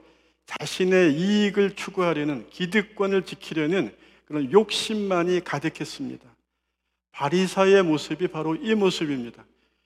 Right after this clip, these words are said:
예수님께서는 그런 지도자를 향해 그 비판을 아끼지 않으십니다.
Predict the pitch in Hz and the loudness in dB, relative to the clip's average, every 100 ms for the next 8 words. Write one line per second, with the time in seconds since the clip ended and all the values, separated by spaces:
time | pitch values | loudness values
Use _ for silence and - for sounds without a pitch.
0 | _ - 156 190 185 180 190 185 - 190 | _ -10 -4 -2 0 0 0 0 4 4
1 | 196 - 185 214 202 202 190 185 165 180 | 4 -2 2 2 4 4 4 0 0 0
2 | 180 107 - _ _ _ _ - 165 - | 0 -2 -10 _ _ _ _ -6 -4 0
3 | 220 - 185 165 180 139 107 _ _ _ | -2 -2 -6 -2 -2 -2 -6 _ _ _
4 | - 156 - 175 - 160 160 - - 165 | -16 -16 -8 -8 -2 0 0 -2 0 2
5 | 175 - 135 117 113 | 2 0 -6 -8 -16